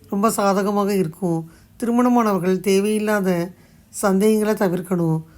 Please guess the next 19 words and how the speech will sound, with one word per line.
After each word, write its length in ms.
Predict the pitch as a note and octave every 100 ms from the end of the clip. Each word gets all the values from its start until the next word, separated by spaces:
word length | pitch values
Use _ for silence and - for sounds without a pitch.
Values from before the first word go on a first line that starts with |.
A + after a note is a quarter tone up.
| - - G3
மாணவர்களுக்கு 760 | G3 G#3 A3+ A#3 A3 F3 - F#3 F3+ F3+ -
ஏற்ற 280 | G3 G3 G#3+ G#3
காலமாக 380 | G3 F#3+ F#3+ F#3+ F3+
இருக்கும். 380 | D#3+ F#3 E3 D#3+ - - - - - F#3
ஜாதகக்காரரின் 920 | G3 G3 A3 A3+ A#3 A3 G3+ F#3 F3+ F#3
கடின 400 | F#3+ F3 G3 G#3+
உழைப்பு 380 | G3 F3+ - E3+
வெற்றியை 440 | E3+ E3 G3+ G3+
தரும். 380 | G3+ F#3 E3 E3 G#3+ F3
மேலும் 280 | E3+ E3 E3 - - - -
குடும்பத்துல 440 | A3+ A3 A#3+ G#3+ F#3
மகிழ்ச்சி 360 | F3+ F#3 F#3 A3+ G3+
நிலவும். 420 | E3+ D#3 D#3+ D#3+ - - _ -
பரிகாரம்னு 460 | G3+ G#3 A#3 A#3 G#3+
பார்த்தீங்கன்னா, 380 | F#3+ F3+ E3+ E3+ E3+
வியாழக்கிழமை 560 | F3 F3+ F#3+ G#3+ A3
அன்னைக்கு 320 | G3+ E3+ - F#3 E3+
பகவான் 340 | E3 F#3 F3+ D3+
ஸ்ரீ 180 | F3+